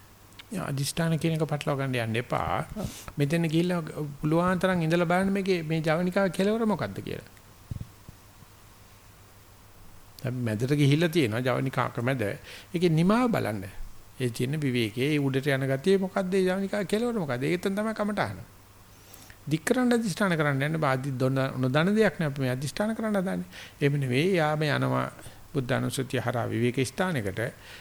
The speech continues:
Speaker 1: මුල දන්නවා තමන් බුද්ධානුස්සතිය, මැද දන්නවා තමන් උඩට යන ගතිය. අග මොකද්ද කියලා බලන්න. මොකක් කියලාද හිතන්නේ?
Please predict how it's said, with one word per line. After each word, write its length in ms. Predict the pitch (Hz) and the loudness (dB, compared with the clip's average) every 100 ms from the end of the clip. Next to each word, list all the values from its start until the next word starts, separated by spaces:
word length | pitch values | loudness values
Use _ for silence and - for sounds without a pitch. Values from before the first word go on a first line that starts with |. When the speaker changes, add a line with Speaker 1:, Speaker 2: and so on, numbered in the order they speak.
| - | -10
Speaker 1:
මුල 240 | 143 160 156 | 0 2 4
දන්නවා 420 | 123 131 143 107 | 4 4 4 2
තමන් 360 | 104 107 156 143 | 0 -2 -2 -2
බුද්ධානුස්සතිය, 800 | 123 117 110 104 107 98 131 170 | 0 0 -2 -2 -6 -2 -2 0
මැද 300 | 135 135 147 | 2 4 4
දන්නවා 400 | 123 135 151 127 | 2 2 2 0
තමන් 320 | 123 131 170 | 0 0 0
උඩට 280 | 147 135 127 | 2 2 2
යන 180 | 113 110 | 0 0
ගතිය. 360 | 104 104 120 214 - - - | -4 -2 -4 -4 -8 -18 -2
අග 160 | 180 240 | 4 4
මොකද්ද 300 | 254 160 120 | 4 0 -2
කියලා 220 | 107 92 | -6 -6
බලන්න. 300 | 87 - - - - - - - - - - - - - - - - - - - - - | -6 -8 -14 -20 -20 -20 -20 -20 -20 -20 -20 -20 -20 -20 -20 -20 -20 -20 -20 -20 -20 -6
මොකක් 280 | 135 165 160 | -4 -2 -2
කියලාද 260 | 156 151 | -2 2
හිතන්නේ? 400 | 143 151 113 110 | 2 2 -2 -4